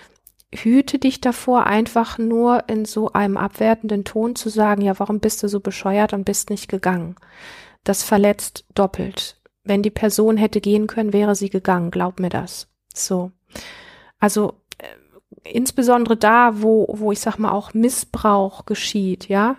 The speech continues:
also ganz egal, ob das emotional, verbal oder körperlich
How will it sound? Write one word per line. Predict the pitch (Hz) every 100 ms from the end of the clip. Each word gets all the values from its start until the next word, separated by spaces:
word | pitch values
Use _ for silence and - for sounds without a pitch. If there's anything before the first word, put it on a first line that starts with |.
| _
also | 208 196
ganz | - 262 311
egal, | 254 214 220
ob | 214
das | 208 -
emotional, | 214 220 220 214 202 196 190 190
verbal | 190 190 196 196 190 196
oder | 196 196
körperlich | - 208 208 - 190 185 -